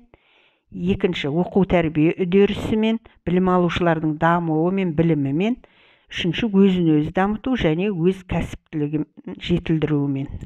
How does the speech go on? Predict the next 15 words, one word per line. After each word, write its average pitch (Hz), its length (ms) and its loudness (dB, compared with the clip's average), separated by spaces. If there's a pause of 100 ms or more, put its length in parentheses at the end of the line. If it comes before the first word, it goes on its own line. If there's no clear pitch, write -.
(1400)
Ендігі 233 420 -2
кезекте 190 560 -6
ұстаздар 214 640 0
мен 175 160 0
шәкірттер 185 680 -4
қарым-қатынасындағы 196 1080 -2
қарама-қайшылықтың 175 1120 -4
пайда 175 320 0
болу 165 240 0
факторларын 160 720 -4
қарастырамыз. 151 560 -6 (440)
Мұндағы 196 440 2
қайшылықтар 185 640 -2 (640)
ұстаздың 170 560 -4
шәкірттеріне, 175 880 -4